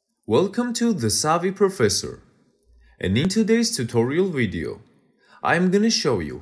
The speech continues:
how to view your messages on iCloud. If you want to read your messages into someone's phone,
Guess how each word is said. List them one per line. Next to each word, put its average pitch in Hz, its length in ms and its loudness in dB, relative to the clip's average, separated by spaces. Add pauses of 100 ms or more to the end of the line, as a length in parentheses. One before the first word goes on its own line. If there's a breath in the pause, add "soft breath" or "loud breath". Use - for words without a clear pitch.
(120)
how 160 180 4
to 240 140 -2
view 180 280 0
your 135 260 2
messages 135 680 -4
on 110 160 -4
iCloud. 156 720 -2 (1300 loud breath)
If 120 240 0
you 95 120 2
want 170 320 0
to 262 120 -2
read 185 280 2
your 185 180 4
messages 98 680 -2
into 92 360 -8
someone's 214 720 0
phone, - 420 -4